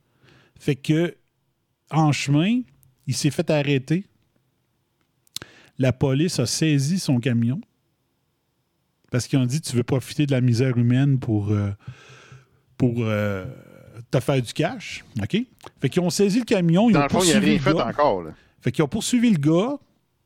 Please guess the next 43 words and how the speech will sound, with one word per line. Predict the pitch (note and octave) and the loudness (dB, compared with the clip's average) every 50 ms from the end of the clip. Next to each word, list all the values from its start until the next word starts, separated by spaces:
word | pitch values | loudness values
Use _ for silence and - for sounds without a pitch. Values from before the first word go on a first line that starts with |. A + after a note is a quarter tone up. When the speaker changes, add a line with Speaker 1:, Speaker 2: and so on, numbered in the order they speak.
| _ _ _ _ _ _ _ _ _ _ _ _ _ - | _ _ _ _ _ _ _ _ _ _ _ _ _ -2
Speaker 1:
ils | B2+ B2 | 0 2
ont | C3 C3 A#2 - | 2 0 -2 -4
saisi | - - F#3+ G#3 G3+ G3 C4+ | -2 0 2 2 2 0 -2
le | C4 | -2
camion, | A3 - G#3 E3+ D#3+ D3+ C#3 C#3 E3 A3 C4+ B3+ - _ _ _ - - _ _ - - - - | -2 0 0 2 2 4 2 2 2 0 -4 -6 -8 _ _ _ -20 -20 _ _ -20 -20 -14 -6
puis | - C3 | -2 0
les | B2+ C#3 C#3+ C3 G3 | 2 2 2 2 0
astifiés | G3 - - - - - - B3+ | 0 -2 -4 -8 -6 -2 -2 -2
d'innocents, | G3+ E3+ E3 F3 E3 C#3 - - - F3+ F#3+ A#3+ C#4 - _ _ _ _ _ _ _ _ _ _ _ _ _ _ _ _ _ _ _ _ _ _ _ _ _ _ _ _ _ _ _ _ _ _ | 0 2 2 2 2 2 0 0 0 0 0 0 -2 -6 _ _ _ _ _ _ _ _ _ _ _ _ _ _ _ _ _ _ _ _ _ _ _ _ _ _ _ _ _ _ _ _ _ _
au | - D3 D3+ | 0 2 2
lieu | D3+ F#3 A3 A3 | 4 4 2 2
de | D#3+ | 0
dire, « | D3 E3+ G#3+ G3+ | 0 0 2 2
On | F3+ E3 | 2 2
a | D#3 D3+ | 2 0
saisi | - - - E3 D#3+ D3+ C#3+ C#3+ C#3 C#3 E3 G3 | 0 0 0 2 2 2 2 2 2 2 2 2
le | F#3 C#3+ | 0 0
camion, | - E3+ C#3+ C3+ C#3 C#3 D3+ F3 G3+ G#3+ | 0 0 0 2 2 2 4 4 4 4
mais | F3+ C#3 C#3 D3 D#3 E3 D#3 C3 - - - _ | 4 4 2 2 2 0 0 -2 -6 -12 -12 _
nos | - C3 C#3 D3+ | -2 -2 0 0
citoyens | - - - - - D#3 D3 D3 D#3+ F#3 G3+ | -2 -4 -4 -2 0 2 2 2 4 4 4
ont | F#3 D#3+ | 4 4
besoin | C3+ C#3+ C3 C#3+ E3 | 2 2 2 2 2
de | D#3+ C3+ | 2 2
génératrices, | D3 C#3+ C3+ C3+ B2+ B2 B2 - - C3 B2 - D#3 | 2 2 2 2 2 2 0 2 2 0 0 2 0
on | C3+ | 0
va | A2+ B2+ | 2 2
aller | C3 C#3+ C#3+ | 2 2 4
leur | D3 C#3+ C#3 C3 | 4 4 2 2
donner », | A#2+ B2+ A#2 A#2 B2 C3 E3 G#3 G#3+ - - - - - _ - | 2 0 0 0 0 0 0 0 -2 -6 -10 -20 -20 -20 _ -4
ils | A#2+ B2 C#3 | -2 0 2
les | C3+ C3+ B2 A#2+ | 2 2 2 2
avaient | D3 C#3 C3 C#3+ D3 C#3 | 0 2 2 2 2 2
mis | C#3+ D3 D#3+ E3+ F3+ E3 | 4 4 4 4 4 4
dans | D3 C3 B2 A#2+ | 4 2 2 2
un | B2+ B2+ B2 | 2 2 2
entrepôt | C3 C3 C3 - B2 A2+ G#2+ - D3 D3 E3 | 2 0 0 0 -2 -2 -2 -2 0 0 2
en | D3+ A#2 | 2 2
attendant | A#2 A#2 - - B2 B2 C3 C3+ | 2 0 0 2 2 2 2 0
qu'ils | C3 - | -2 -2
passent | - C3 B2 - - | -2 -2 -2 0 0
en | C3 A#2 | 0 -2
cours. | A2+ - B2+ C#3 E3+ G3 G3+ F3+ - | 0 -2 -2 -4 -2 -4 -4 -6 -8